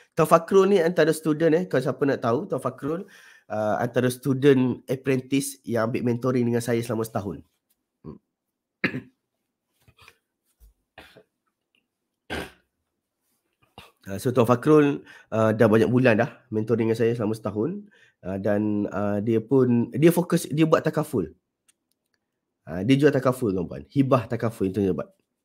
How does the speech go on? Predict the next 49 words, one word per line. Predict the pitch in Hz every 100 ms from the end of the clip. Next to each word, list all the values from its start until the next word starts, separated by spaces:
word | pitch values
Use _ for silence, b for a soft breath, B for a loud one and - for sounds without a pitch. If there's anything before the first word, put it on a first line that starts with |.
| _ _ _ _
Fakrul | 127 120 127
Arabic | 127 135 143
and | 123
Partners, | - 117 92
ha, | 92
itu | 95 113
nama | 107 101
dia | 95 80
tu. | - _ _ _ _ _ _ _
Ecopi | 135 131 160 185
pun | 170
tak | 151
apa. | 175
Ecopi | 127 151 151 180 175
dia | 147 131
ada | 139
software | 139 143 - 143 139
yang | 127
boleh | 120
buat | 123 127
link | 117 120
WhatsApp. | 113 - 196 - b b b
Dia | 131
ada | 135 135
robot | 135 139 147
boleh | 117 131
buat | 123
copywriting | - 127 127 123 123 117 104 -
tanpa | 131 143 131
A | 113 98
I. | 90 - - _ _ _ -
Ha, | 95 92
itu | 120 170
U | 147
S | 131 -
P | 143
dia, | 127 175 -
tanpa | 135 - -
A | 120 -
I. | 85 _ _ _ _ _ _ _ _ _ _
Ha, | 80 80
coming | 123 131 139
soon | 190
dia | 170 139
akan | 135
ada | 143 139
robot | 147 151 160 -
buat | 135 -
copywriting | 143 139 139 139 160 160